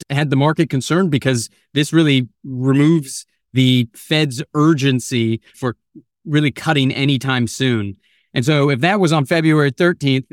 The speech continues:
then just a few days later on February sixteenth, many of those markets' concerns of lingering inflation were seemingly confirmed by a larger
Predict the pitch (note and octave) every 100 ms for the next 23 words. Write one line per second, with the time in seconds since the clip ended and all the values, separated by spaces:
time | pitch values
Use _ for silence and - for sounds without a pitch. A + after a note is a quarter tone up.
0 | - C#3+ C#3 D3+ C#3 C#3+ - - F3 E3
1 | D#3 C3 D3 D#3 C#3+ B2 D#3 C#3+ C#3 C3+
2 | B2 - G3 - C3+ B2+ C3 _ _ _
3 | B2+ F#3+ F#3+ D#3 D#3 C#3+ A#2+ C3 D3 E3+
4 | C#3 - C3+ A#2+ D3+ D3 D3 C3 A#2+ C#3+
5 | A2+ B2+ C3+ C#3 C#3+ C3+ A#2+ - C3 B2+
6 | C#3+ C#3+ A#2+ A#2 - _ - B2 A#2+ A#2
7 | - - E3 G3 E3+ A#2+ B2+ A#2 - D#3+
8 | D3+ A2+ C#3+ D3 _ - B2 C3 C3+ C3
9 | C3+ B2 B2 B2+ C3 C#3+ D3+ D#3 D#3